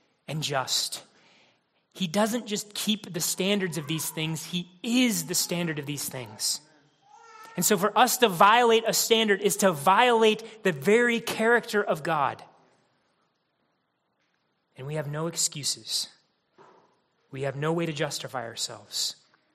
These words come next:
We have no way to personally atone for our sins. Our hearts are not merciful,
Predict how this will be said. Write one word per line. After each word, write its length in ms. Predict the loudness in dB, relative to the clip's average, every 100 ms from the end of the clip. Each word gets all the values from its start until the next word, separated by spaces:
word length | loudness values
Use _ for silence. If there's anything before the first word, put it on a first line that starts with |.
| _
We 80 | -12
have 160 | -8
no 200 | -2 0
way 200 | 2 0
to 100 | -2
personally 540 | -8 -8 -6 -4 -4 -6
atone 320 | -6 -8 -8
for 160 | -8 -10
our 120 | -4
sins. 720 | -4 -4 -6 -10 -12 -8 -8 -10 _ _ _ _ _ _ _ _ _ -14
Our 80 | -12
hearts 580 | -2 0 0 0 -2 -4 -12 -8
are 140 | -4
not 360 | -2 -2 -2 -4
merciful, 760 | -4 -2 -2 -4 -8 -8 -10